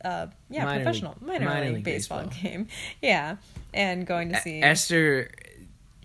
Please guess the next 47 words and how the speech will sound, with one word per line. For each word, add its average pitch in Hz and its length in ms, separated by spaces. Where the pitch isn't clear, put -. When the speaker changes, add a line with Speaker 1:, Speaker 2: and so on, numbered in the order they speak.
Speaker 2:
this 147 240
is, 156 120
like, 123 200
the 107 120
lowest 107 580
of 107 60
minor 85 260
league 95 160
baseball. - 400
Speaker 1:
<laughs> 110 140
Speaker 2:
It's 135 140
single 156 420
A 135 120
short 135 260
season 127 380
baseball, 110 520
so 101 300
we're 117 120
talking, 110 380
like, 101 200
maybe 131 320
five 117 220
hundred 120 180
people 107 220
at 101 80
the - 40
game. 98 380
Speaker 1:
Okay, 285 240
but 202 160
they 262 120
still 247 200
get 185 200
paid, 180 360
so - 80
it's - 140
still 208 180
professional. 196 760
Speaker 2:
Yeah, 117 220
they 101 80
get 131 140
paid 117 140
less - 180
than 87 100
us, 131 160
though. - 720
Speaker 1:
Uh, 208 220
okay. 185 300